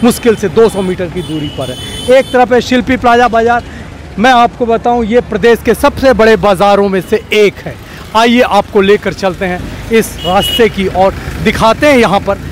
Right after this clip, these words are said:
क्या क्या दर्शनीय स्थल हो सकते हैं। जैसा कि आपने बोर्ड देखा, आइए, आगे का सफ़र तय करते हैं। मुख्य गली से हम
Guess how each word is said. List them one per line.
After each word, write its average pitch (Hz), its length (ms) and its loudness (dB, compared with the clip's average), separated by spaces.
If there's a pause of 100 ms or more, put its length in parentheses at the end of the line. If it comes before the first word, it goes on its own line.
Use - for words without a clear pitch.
(160)
क्या 233 180 2
क्या 196 220 -2
दर्शनीय 208 680 0
स्थल 220 260 0
हो 202 160 2
सकते 165 320 -8
हैं। - 400 -12
जैसा 220 260 0
कि 196 200 -2
आपने 175 280 -2 (320)
बोर्ड 202 220 4
देखा, 151 300 -4 (340)
आइए, 214 300 0 (160)
आगे 196 220 0
का 156 100 -4
सफ़र 165 280 -6
तय 175 200 -4
करते 123 280 -8
हैं। - 100 -10 (3000)
मुख्य 269 360 2
गली 247 320 2
से 240 160 2
हम 214 200 -2